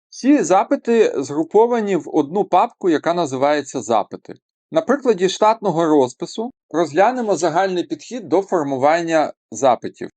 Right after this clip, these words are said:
Задається дата, на яку виводиться запит, або період. Є можливість вибрати якийсь підрозділ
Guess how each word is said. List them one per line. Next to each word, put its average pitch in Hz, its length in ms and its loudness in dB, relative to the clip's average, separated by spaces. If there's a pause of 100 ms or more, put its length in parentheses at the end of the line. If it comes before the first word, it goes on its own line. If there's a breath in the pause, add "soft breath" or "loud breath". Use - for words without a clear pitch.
Задається 196 680 2
дата, 156 480 0
на 160 140 -2
яку 170 380 0
виводиться 170 680 0 (260)
запит, 170 400 0
або 214 540 2 (320)
період. 127 480 2 (300)
Є 175 180 0
можливість 175 800 2
вибрати 151 540 2
якийсь 147 360 0
підрозділ 208 760 0